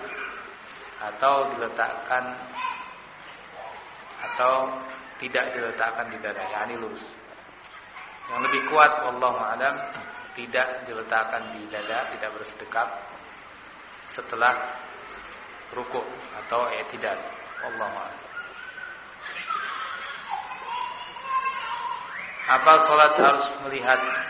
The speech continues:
ke tempat sujud? Ya, ketika sholat kita dianjurkan untuk melihat ke tempat sujud. Karena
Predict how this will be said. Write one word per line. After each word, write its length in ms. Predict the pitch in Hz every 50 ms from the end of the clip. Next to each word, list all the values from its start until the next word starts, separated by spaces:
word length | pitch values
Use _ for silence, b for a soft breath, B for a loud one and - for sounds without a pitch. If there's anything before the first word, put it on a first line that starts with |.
| - - - - - - - - -
ke 80 | 127
tempat 480 | 123 - 127 123 120 - 120 113 - -
sujud? 240 | 139 135 - 117 - - - - - - - - - - - - - - - - - - - - - - - - - - - - - - - -
Ya, 160 | 123 117 104 92 - - -
ketika 320 | - - 127 127 135 131
sholat 320 | 123 - 127 127 135 143 - - - - - - - - - - - - - - -
kita 320 | 113 107 - 131 135 135
dianjurkan 720 | 135 135 127 120 123 123 120 117 110 - 127 131 123 - -
untuk 160 | - 127 123
melihat 560 | - - - - - 117 123 135 131 - -
ke 120 | - 135 135 135 -
tempat 320 | 123 120 - 120 120 -
sujud. 240 | - 120 - 127 123 120 - - - - - - - - - - - - - - - - - - - - - - - - - 932 960 1017 1077 1077 1077 1077 1077 1047 - - - - - 1077 1077 1077 - - - - - - -
Karena 640 | - - - - 120 120 127 127 131 131 131 131